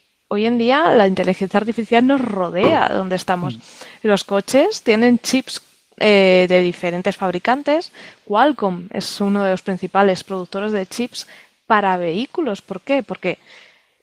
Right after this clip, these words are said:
Speaker 1: tienen sistemas de recono-, de visión artificial por un tubo, el reconocimiento de señales de tráfico, reconocimiento de obstáculos, eh, sistemas de, eh,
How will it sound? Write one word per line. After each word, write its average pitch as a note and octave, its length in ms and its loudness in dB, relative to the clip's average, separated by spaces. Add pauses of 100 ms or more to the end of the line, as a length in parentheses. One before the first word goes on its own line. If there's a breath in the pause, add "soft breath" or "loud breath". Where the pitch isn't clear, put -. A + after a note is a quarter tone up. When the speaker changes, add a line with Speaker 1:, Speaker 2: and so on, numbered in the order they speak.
(180)
Speaker 1:
tienen G#3+ 260 2
sistemas A#3+ 400 -2
de C#4+ 80 4
recono-, G3 420 -2
de F#3+ 220 -2
visión F3+ 240 -6
artificial A#3+ 600 0
por B3+ 160 -2
un F#3+ 180 -2
tubo, D4+ 340 -2
el D#3+ 60 -6
reconocimiento F3 720 -4
de C4 80 2
señales B3+ 400 0
de C#4 100 4
tráfico, F3 600 -2 (420 loud breath)
reconocimiento F#3 640 0
de C4 80 4
obstáculos, G#3 880 -2 (260 loud breath)
eh, G3 460 4
sistemas G#3 500 0
de, B3+ 480 2 (160)
eh, G#3 520 2